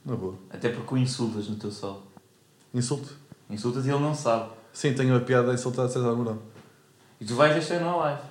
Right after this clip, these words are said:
Speaker 1: Vou.
Speaker 2: Como é que consegues manter uma, uma boa relação com a H two N se insultas o César Mourão? Ainda não chegou aos ouvidos.
Speaker 1: Não.
Speaker 2: Mas tu vais fazer esse beat numa live.
Speaker 1: Era épico, mas não.
Speaker 2: <laughs> Vais fazer.
Speaker 1: Mas não,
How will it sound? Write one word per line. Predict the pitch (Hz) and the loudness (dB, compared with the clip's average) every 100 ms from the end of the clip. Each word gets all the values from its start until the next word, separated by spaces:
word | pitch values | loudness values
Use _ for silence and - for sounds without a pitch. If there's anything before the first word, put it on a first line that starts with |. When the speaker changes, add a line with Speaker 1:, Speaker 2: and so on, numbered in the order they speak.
| - _ _ _ _ _ _ _ _ _ | -20 _ _ _ _ _ _ _ _ _
Speaker 1:
Vou. | 143 139 - - | -2 -2 -6 -10
Speaker 2:
Como | - 170 | -2 -2
é | |
que | 160 | -2
consegues | 156 147 127 | -2 0 0
manter | 123 117 143 | 0 -2 0
uma, | 135 127 120 110 107 - | 0 2 2 0 -4 -6
uma | 110 113 | -4 -2
boa | 127 131 | 2 2
relação | 117 117 113 104 | 2 -2 -2 -2
com | 110 | 0
a | 104 | 2
H | 123 - - | 0 0 -4
two | 107 | 0
N | 110 123 113 | 0 0 -4
se | - 113 | -2 0
insultas | 107 - 135 131 113 | 0 -2 -6 -6 -8
o | |
César | 110 120 117 | -2 0 0
Mourão? | 110 104 98 98 - - - | 0 -2 -4 -12 -18 -12 -2
Ainda | 120 | 4
não | 139 | 4
chegou | 147 165 | 6 6
aos | 180 | 6
ouvidos. | 214 185 180 - - | 6 6 4 2 0
Speaker 1:
Não. | 208 190 | 2 2
Speaker 2:
Mas | 160 | 2
tu | 123 | 4
vais | 151 | 4
fazer | 151 175 | 6 6
esse | 170 - | 6 4
beat | 123 170 165 | 2 2 2
numa | 180 190 | 0 2
live. | 170 151 - - | 2 0 -4 -2
Speaker 1:
Era | 117 95 | 2 6
épico, | 95 95 92 - | 4 4 -4 -4
mas | 101 90 | -2 -2
não. | - - | -4 -6
Speaker 2:
<laughs> | - | 0
Vais | - | 0
fazer. | - 110 113 113 - - - - - - _ - - - - | 2 0 0 -2 -8 -20 -20 -20 -20 -20 _ -20 -20 -20 -10
Speaker 1:
Mas | 320 | -4
não, | 262 220 - | -4 -4 -10